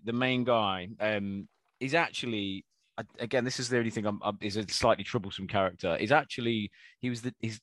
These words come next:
Dan Hedaya. He's actually the dad in Clueless. Do you remember Clueless?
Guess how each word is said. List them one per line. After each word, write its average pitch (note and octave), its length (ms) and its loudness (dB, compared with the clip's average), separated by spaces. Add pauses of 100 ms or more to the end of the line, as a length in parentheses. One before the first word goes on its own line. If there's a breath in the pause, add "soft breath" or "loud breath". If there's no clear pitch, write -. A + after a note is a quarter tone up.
(100)
Dan D3 240 8
Hedaya. A#2 600 6
He's G#2 180 0
actually C3 300 2
the G#2 120 -4
dad A2+ 400 2
in F2+ 160 -8
Clueless. G2+ 640 -6 (220)
Do - 360 -8
you - 40 4
remember B2+ 240 6
Clueless? G#2+ 480 2